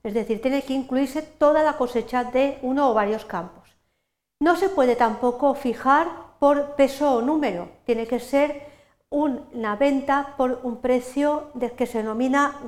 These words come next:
global, es decir, por, eh, un tanto, eh, alzado. No se puede tampoco indicar una cantidad mínima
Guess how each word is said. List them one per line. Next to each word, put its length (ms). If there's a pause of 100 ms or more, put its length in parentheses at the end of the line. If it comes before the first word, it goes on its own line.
global, 640 (340)
es 120
decir, 260
por, 380
eh, 260
un 280 (140)
tanto, 520 (440)
eh, 240
alzado. 500 (320)
No 100
se 100
puede 260
tampoco 400
indicar 380
una 180
cantidad 540
mínima 540